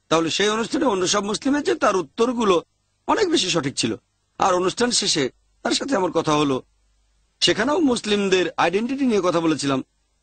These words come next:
তিনি বললেন, "ডক্টর জাকির নায়েক, ডক্টর জাকির সাহেব, আপনার কি মনে হয় দাড়ি রাখা আর টুপি পরা এটা কতখানি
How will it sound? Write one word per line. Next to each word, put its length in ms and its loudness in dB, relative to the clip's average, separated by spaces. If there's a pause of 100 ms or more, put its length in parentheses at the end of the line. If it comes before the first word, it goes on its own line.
(300)
তিনি 160 2
বললেন, 280 -2
"ডক্টর 220 0
জাকির 280 0
নায়েক, 240 -2 (540)
ডক্টর 240 0
জাকির 280 -4
সাহেব, 280 0 (400)
আপনার 480 2
কি 200 -4
মনে 320 2
হয় 300 2
দাড়ি 360 0
রাখা 560 0
আর 420 2 (480)
টুপি 220 2
পরা 280 2
এটা 200 -2
কতখানি 560 0